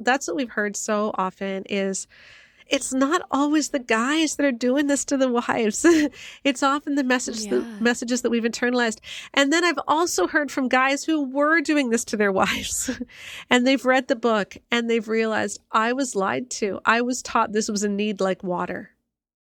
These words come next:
Speaker 1: Like, I
Speaker 2: Mm.
Speaker 1: can't, I, I can't function without this." And it's a lie. It's not true. And I have been terrible to my wife. And I have just seen so many relationships be rebuilt. And if you want to understand it, please, everybody, right now, just go to Amazon,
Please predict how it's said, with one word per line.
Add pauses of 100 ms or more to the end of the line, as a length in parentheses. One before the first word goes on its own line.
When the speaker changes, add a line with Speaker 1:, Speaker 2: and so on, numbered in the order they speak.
Speaker 1:
Like,
I
Speaker 2:
Mm.
Speaker 1:
can't,
I,
I
can't
function
without
this." (640)
And
it's
a
lie.
It's
not
true.
And
I
have
been
terrible
to
my
wife.
And (880)
I
have
just
seen
so
many
relationships
be
rebuilt.
And
if
you
want
to
understand
it,
please,
everybody,
right
now,
just
go
to
Amazon,